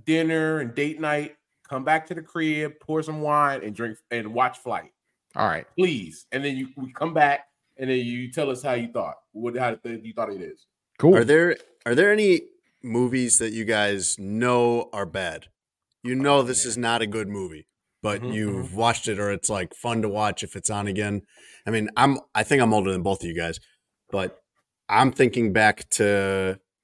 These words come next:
Speaker 3: there was this movie called Sudden Death with Jean-Claude Van Damme, where he was a hockey player trying to, s-, or maybe he wasn't a hockey player. I don't know. He was trying to stop the, like, an N H L Stanley Cup final game from being blown up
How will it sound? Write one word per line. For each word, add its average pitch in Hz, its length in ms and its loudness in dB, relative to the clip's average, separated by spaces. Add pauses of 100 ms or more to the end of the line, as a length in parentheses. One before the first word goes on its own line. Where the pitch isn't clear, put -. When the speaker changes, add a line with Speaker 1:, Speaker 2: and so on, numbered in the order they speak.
(100)
Speaker 3:
there 110 240 -4
was 107 220 2
this 113 220 -2
movie 113 380 2
called 110 280 -4
Sudden 120 400 2
Death - 400 0 (720)
with 110 140 -10
Jean-Claude 113 600 0
Van 110 240 0
Damme, 117 420 -4 (840)
where 110 420 2 (720)
he 123 120 0
was 120 120 4
a 110 80 4
hockey 117 340 2
player 139 500 4 (180)
trying 123 420 0
to, 113 60 -2
s-, - 340 -2 (140)
or 104 120 -4
maybe 131 220 -2
he 147 80 0
wasn't 117 280 -2
a - 20 -2
hockey 95 280 -6
player. 90 300 -6
I 110 80 -2
don't 113 140 -2
know. 95 160 -6 (340)
He 123 60 0
was 127 100 2
trying 190 240 4
to 165 60 2
stop 143 400 2
the, 110 400 0 (160)
like, 107 320 -6
an 107 80 -4
N 139 160 0
H 151 200 0
L 127 240 4
Stanley 123 380 -2
Cup 123 220 -4
final 107 420 0
game 98 360 -2
from 95 200 -8
being 95 320 -6
blown 101 320 -2
up 98 240 -6